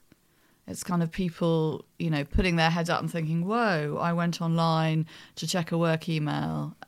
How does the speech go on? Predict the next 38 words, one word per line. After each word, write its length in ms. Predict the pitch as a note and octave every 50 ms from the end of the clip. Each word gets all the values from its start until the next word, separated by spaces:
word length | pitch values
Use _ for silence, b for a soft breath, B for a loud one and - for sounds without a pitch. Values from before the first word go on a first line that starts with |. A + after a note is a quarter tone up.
| - _
and 200 | D#3+ D#3 D3+ -
two 240 | - - F3+ D#3+ D#3
hours 280 | C#3 A2+ G#2 B2+ - -
later 320 | C3+ A#2+ C#3+ - - -
I'm 140 | - C#3 C#3+
down 200 | C#3+ C#3 C3+ C#3
a 80 | C#3 C#3+
YouTube 420 | D3 C#3+ C#3+ - - C3+ B2 C3
black 260 | - D3 - - - -
hole." 420 | - D3+ C3+ B2+ C#3+ C#3+ D#3 E3 D#3+ B B B B B B B B -
You 120 | F#3 F3+
know, 80 | D#3 B2+
at 80 | - -
the 80 | F#3+
end 160 | F#3 F#3 E3+
of 80 | D#3+ D#3+
a 60 | E3
week 340 | E3 F3+ F#3+ F#3 F3+ E3 -
or 60 | D#3+
at 60 | D3
the 80 | D#3+ E3
end 120 | E3 E3 D#3
of 60 | D#3
a 60 | D#3+
month, 300 | E3 E3+ E3+ D3 - -
how 200 | - F#3+ F3+ F3+
do 100 | F3 E3+
we 120 | D#3+ E3 D#3+
know 320 | E3 E3 E3 D#3+ D#3+ D#3
whether 540 | D3+ D#3 D3+ D3 D#3+ D#3 D#3 D#3+ D#3 D3+ D3+ D#3
we've 240 | - D#3+ D#3 D3+ D#3+
used 320 | E3+ - - D#3 D#3+ - -
it 160 | - - - _ - -
healthily 580 | - - E3+ D#3+ E3 - - - - - - -
or 60 | D#3
we're 180 | D#3 D#3 E3+ E3
happy 400 | D#3 F#3 F3 D#3+ - - D3+ D#3
with? 260 | D3+ D#3 D#3+ D#3+ -